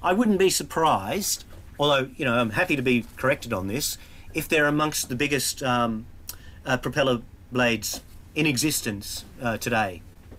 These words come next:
Uh, and in fa-, in fact, it'd be kind of nice to, to think that they were. Um, so the mystery is, um, you know, what, what is it?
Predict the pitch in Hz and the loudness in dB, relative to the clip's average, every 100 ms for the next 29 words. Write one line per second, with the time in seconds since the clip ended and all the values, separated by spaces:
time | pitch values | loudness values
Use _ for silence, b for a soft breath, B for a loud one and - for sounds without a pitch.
0 | - - - - - - - - - 117 | -20 -20 -20 -20 -20 -20 -16 -14 -10 -4
1 | 110 131 135 135 - 139 170 113 113 151 | -4 -2 -2 -4 -8 -2 -2 0 -2 0
2 | - 98 120 123 110 - 110 - 127 - | 0 0 2 2 2 -4 -8 -6 -4 -2
3 | 117 - 98 101 123 - B B B B | -4 -4 -4 0 0 -2 B B B B
4 | - 131 135 127 B B - 165 120 135 | -2 0 0 -4 B B 0 2 2 2
5 | 233 - 131 107 107 190 - - B B | 2 2 -2 0 -4 -2 -4 -6 B B
6 | - 143 147 143 139 139 147 - 143 123 | 0 2 4 4 2 -2 -10 -8 -2 0
7 | 117 - 131 139 151 143 160 247 - 104 | 0 -6 0 2 2 2 2 4 2 -2
8 | - | -8